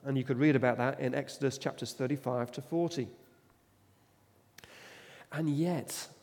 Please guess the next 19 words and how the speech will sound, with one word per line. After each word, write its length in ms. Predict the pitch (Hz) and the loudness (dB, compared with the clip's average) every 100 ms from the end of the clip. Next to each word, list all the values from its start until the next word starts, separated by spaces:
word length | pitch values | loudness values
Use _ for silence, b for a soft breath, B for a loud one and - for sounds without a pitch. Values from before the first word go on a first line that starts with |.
| _ _ - | _ _ -6
uh, 80 | 135 | -2
the 120 | 143 | -2
problem 760 | 139 - 196 196 151 113 127 - | -4 -6 -2 0 2 0 0 -2
of 180 | 143 131 | -4 -2
the 60 | 135 | -4
people's 460 | - 170 170 151 | -2 -4 -2 -2
sin 560 | 139 - 180 120 110 135 B B B B B B | -2 -2 0 2 0 -4 B B B B B B
poses 480 | - 180 175 143 131 | -2 6 6 6 2
lots 320 | 135 185 - | 2 2 0
of 140 | 180 - | -6 -6
curly 320 | - 139 143 | 0 2 2
questions 600 | 143 180 180 - 127 110 | 2 0 -2 -2 -2 -2
which 220 | 127 - | -6 -4
won't 340 | 135 127 160 - | 0 0 0 -8
go 160 | 120 113 | -6 -4
away. 540 | 123 131 170 147 110 98 - _ _ _ _ _ _ _ _ b b b b b _ | -4 -2 -2 -2 -4 -10 -20 _ _ _ _ _ _ _ _ b b b b b _
How 420 | - 175 180 196 196 - | -10 -4 -2 -2 -6 -4
can 480 | 180 120 113 - 139 | 0 0 0 -2 -4
God 300 | 170 165 156 | 0 2 0